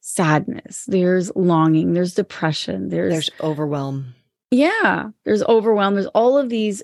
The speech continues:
Speaker 1: emotional states or reactions or feelings that are in there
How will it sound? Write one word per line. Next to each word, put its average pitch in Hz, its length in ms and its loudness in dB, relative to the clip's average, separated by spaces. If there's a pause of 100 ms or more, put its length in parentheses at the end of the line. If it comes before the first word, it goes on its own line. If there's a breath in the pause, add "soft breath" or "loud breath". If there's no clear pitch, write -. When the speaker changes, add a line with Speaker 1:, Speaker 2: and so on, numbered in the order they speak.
Speaker 1:
emotional 202 920 2
states 175 580 -2
or 185 280 0
reactions 170 880 -2
or 165 160 -6
feelings 160 680 2
that 160 120 0
are 160 80 0
in 196 260 0
there 160 260 2